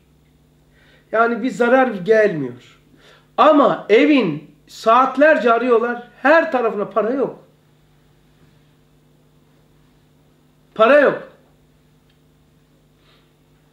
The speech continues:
Ekmek, ekmek bezi gibi sarmışlar işte. Para yok. Ara ara ondan Sinirlenmiştir, hep dağıtmışlar. Çünkü uyanma şansları yok.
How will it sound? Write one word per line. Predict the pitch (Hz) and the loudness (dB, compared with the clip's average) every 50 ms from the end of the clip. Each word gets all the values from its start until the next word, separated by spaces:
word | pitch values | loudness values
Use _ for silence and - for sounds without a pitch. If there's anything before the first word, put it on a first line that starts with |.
| _ _ _ _ _ - | _ _ _ _ _ 2
Ekmek, | 285 330 - - 247 254 269 311 - - - - - - | 2 2 2 0 0 0 0 0 -2 -8 -18 -20 -20 -4
ekmek | - 262 262 254 254 277 285 240 214 226 220 - 226 | 0 0 0 0 0 -2 -2 -2 -2 -8 -8 -4 -2
bezi | 254 254 208 269 233 | -2 0 0 -2 -2
gibi | 202 208 220 269 | -2 -4 -4 -4
sarmışlar | - - 311 339 339 294 240 - - - 170 147 | -2 -2 -2 -2 -2 -4 -6 -8 -6 -6 -6 -6
işte. | - - - - - - - - _ _ _ - | -6 -10 -12 -12 -12 -12 -16 -20 _ _ _ -2
Para | 202 247 302 | 2 2 4
yok. | 330 285 208 - - - - _ _ _ _ _ _ _ _ _ _ _ _ _ _ - | 2 2 0 -2 -6 -18 -20 _ _ _ _ _ _ _ _ _ _ _ _ _ _ 0
Ara | 202 277 320 311 302 277 233 - - | 2 4 4 4 4 2 2 2 0
ara | 240 277 269 262 262 269 294 294 - - - _ _ _ _ _ _ _ _ _ _ _ | 0 2 2 2 2 0 -2 -4 -10 -18 -20 _ _ _ _ _ _ _ _ _ _ _
ondan | 220 247 269 285 294 320 339 330 269 - - - _ _ _ _ _ _ _ _ _ _ _ - 226 285 - - | 2 2 2 2 2 2 2 0 -2 -6 -16 -20 _ _ _ _ _ _ _ _ _ _ _ -14 -12 -12 -12 -14
Sinirlenmiştir, | - - - - 277 285 330 320 302 311 311 311 320 - - 320 320 220 214 | -14 -14 -4 0 2 2 2 4 4 2 2 2 0 -2 -2 -2 -4 -2 -2
hep | 359 392 403 403 - | -2 -4 -4 0 -2
dağıtmışlar. | 311 285 269 - - 254 226 - 208 175 160 | 0 0 0 -2 -4 -10 -6 -4 -4 -4 -2
Çünkü | - 269 262 - | -4 -8 -8 -6
uyanma | 226 220 240 262 294 320 | -2 0 0 0 0 0
şansları | 311 - - 247 - - - 247 247 285 | -2 -2 -6 -6 -6 -4 -4 -4 -2 0
yok. | 247 170 - - | 0 -2 -2 -6